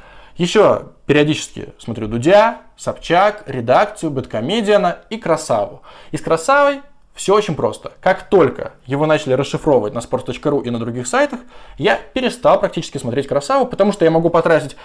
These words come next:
десять минут на текст, где есть все ключевые цитаты, а не залипать полтора часа, «Всем привет, это Красава», ну и так далее. И то же самое с Андреем Колесником.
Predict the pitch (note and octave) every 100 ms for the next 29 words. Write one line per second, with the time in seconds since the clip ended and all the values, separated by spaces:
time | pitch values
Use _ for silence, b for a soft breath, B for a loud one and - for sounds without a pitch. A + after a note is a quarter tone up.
0 | B C#3 D#3 D#3+ D#3+ D3+ D3+ D3 D3+ -
1 | - C3 D3 D3+ - D#3+ C3+ B2 B2+ C3+
2 | - B3 C#4+ - - B B B E3+ F#3+
3 | C#3+ D#3 D#3+ D#3+ G3+ B3+ - - D3 D#3
4 | D3+ D3 - A3+ B3 - D#3 - C3+ F#3
5 | A#3 - - A#2+ - A3+ G3 - B B
6 | G3+ G3+ C#3+ A2+ - - - F3+ A#3+ G#3
7 | E3 - B3 C#4 F#3 D#3 C#3+ F#3 D#3+ C#3+
8 | C3 - -